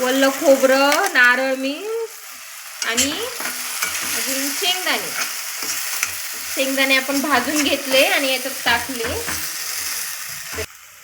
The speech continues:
आणि आता ही काय, मी असं, अ, नॉर्मल तुम्हाला दाखवलेली आहे ही रेसिपी, पण सविस्तर आम्ही ज्यावेळेस इडली केलेली आहे ना, इडलीसोबत मी हीच चटणी दाखवलेली आहे. तर तुम्ही ती चॅनलवर जा आणि नक्की पूर्ण बघा, तुम्हाला ही चटणी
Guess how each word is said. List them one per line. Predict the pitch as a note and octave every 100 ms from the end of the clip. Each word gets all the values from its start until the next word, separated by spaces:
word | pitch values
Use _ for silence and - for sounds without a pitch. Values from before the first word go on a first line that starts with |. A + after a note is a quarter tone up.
| - -
आणि | A#3 B3+
आता | B3+ C#4+
ही | C#4+
काय, | E4+ E4+
मी | E4+ C#4+
असं, | D#4
अ, | F4+ - B3+ B3
नॉर्मल | C4 C4 C#4 D#4+ D#4
तुम्हाला | E4 E4 D4+
दाखवलेली | B3+ B3+ D#4 D4 B3+ B3 C4
आहे | B3+ C#4+
ही | C#4 B3+
रेसिपी, | B3 B3+ C#4 C#4 D4+
पण | C#4 C4+
सविस्तर | C#4+ C#4 C4+ C#4 D4
आम्ही | C#4+ E4+
ज्यावेळेस | D4+ C4+ B3+ C4+
इडली | - C4+ B3 D4
केलेली | D4 D#4+ F4+ D#4+
आहे | D4+ F4 E4+
ना, | C#4+
इडलीसोबत | D4 B3+ D#4+ G4 D4 D4+
मी | D4+
हीच | D#4 F4+ G4+
चटणी | C4+ C#4+
दाखवलेली | B3+ B3 - B3+ A#3 A#3 A#3
आहे. | E3+ - - -
तर | C4+
तुम्ही | C#4 E4 F4
ती | E4
चॅनलवर | - D4+ D4 D#4 D#4 D#4 D4
जा | E4
आणि | F#4 C#4+ C#4 C#4+
नक्की | D4+ D4+ F4
पूर्ण | - E4 E4+ F4
बघा, | E4+ D#4+ C#4+
तुम्हाला | D4 D4+ E4
ही | D#4
चटणी | D4 C#4 D4+